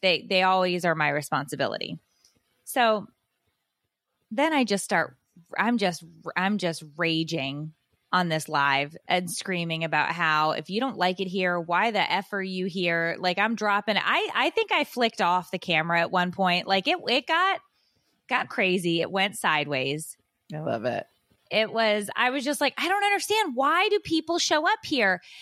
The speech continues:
Speaker 1: And everybody in the comments are like, "It's fine. She left." And then somebody's like, "Just block her." And I go, "I don't want to block her.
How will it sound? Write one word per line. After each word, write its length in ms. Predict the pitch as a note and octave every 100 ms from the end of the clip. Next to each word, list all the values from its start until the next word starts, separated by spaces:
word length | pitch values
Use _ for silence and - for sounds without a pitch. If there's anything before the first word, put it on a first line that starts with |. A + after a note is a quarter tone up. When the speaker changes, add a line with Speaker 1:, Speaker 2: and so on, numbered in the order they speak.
| B3
Speaker 1:
And 100 | A#3
everybody 400 | C4 D#4+ D#4 C#4+
in 80 | C4
the 80 | A#3
comments 480 | B3 B3 A3+ G#3+ A3
are 80 |
like, 240 | G3 F3+ F3+
"It's 180 | G3+ -
fine. 480 | A3+ G#3 G#3 G3+ G3+
She 260 | - G3
left." 520 | F3 F#3+ F#3 F#3+ - - - - -
And 120 | A3+
then 120 | A#3
somebody's 340 | A#3 C#4+ C#4+ B3
like, 180 | A3 F#3
"Just 240 | F4 -
block 340 | F#3 G3 C4 -
her." 160 | A3 F3
And 200 | A3 C4
I 60 |
go, 180 | C4+ C4+ -
"I 120 | F#4+
don't 240 | B4+ -
want 220 | A#3 D#4+ D4
to 80 | C4
block 360 | A3 D#4 G4+
her. 320 | A#3+ G3+ B3